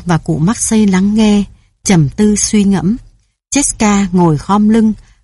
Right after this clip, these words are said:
cầm bàn tay tiểu thư Rita, chốc chốc lại đưa tay lên môi hôn. Nàng không cưỡng lại, ngồi bất động, mặt tái nhợt,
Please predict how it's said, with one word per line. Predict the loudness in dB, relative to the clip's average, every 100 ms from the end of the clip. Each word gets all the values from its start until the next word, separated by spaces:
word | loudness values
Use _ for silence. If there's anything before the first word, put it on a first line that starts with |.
| _
cầm | 2 2
bàn | 2
tay | 0 -2
tiểu | 0 0 0
thư | 0 2 2
Rita, | 0 0 0 0 -2 -6 _ _ _
chốc | -4 -2
chốc | -4 -4 -6 -4
lại | -2 -2
đưa | -2 -2
tay | 0 0
lên | 2 2
môi | 4 2
hôn. | 2 2 0 -4 -20 _ _ -2
Nàng | 2 2
không | 0 -2
cưỡng | 0 -2 0
lại, | -2 -2 -6 -14 _ _
ngồi | 2 2 0 -4
bất | -6 -4
động, | -6 -6 -14 _ _ _ -2
mặt | -2 -2
tái | -4 -2
nhợt, | 0 0